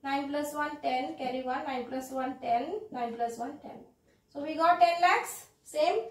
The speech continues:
So in this way, you are going to solve all the remaining questions of question number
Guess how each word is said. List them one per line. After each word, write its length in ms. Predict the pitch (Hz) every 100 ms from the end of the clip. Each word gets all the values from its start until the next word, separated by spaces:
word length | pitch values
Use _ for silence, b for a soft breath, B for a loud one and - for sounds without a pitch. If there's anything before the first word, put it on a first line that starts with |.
| - _ _ _ _ _ _
So 360 | - 320 320 -
in 180 | 349
this 180 | 349 349
way, 220 | 330 381 370
you 80 |
are 120 | 320 302
going 260 | 302 302
to 100 | 339
solve 320 | 330 302 294
all 220 | 294 285 294
the 80 |
remaining 400 | 277 269 277 285
questions 480 | 277 262 254 285 285
of 180 | 285 277
question 380 | 269 269 277 277
number 260 | 262 262